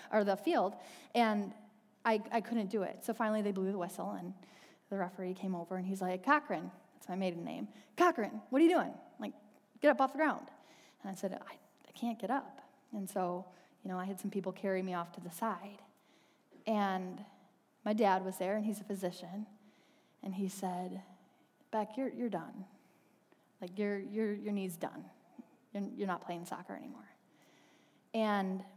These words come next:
in that moment, I realized, now that I'm an adult, I realize that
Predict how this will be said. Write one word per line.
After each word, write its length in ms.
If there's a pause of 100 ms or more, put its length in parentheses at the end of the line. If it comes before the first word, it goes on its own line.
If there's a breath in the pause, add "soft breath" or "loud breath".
(360)
in 160
that 160
moment, 460
I 240 (320)
realized, 720 (340 loud breath)
now 220
that 100
I'm 140
an 80
adult, 400 (520 loud breath)
I 140
realize 1120 (100)
that 280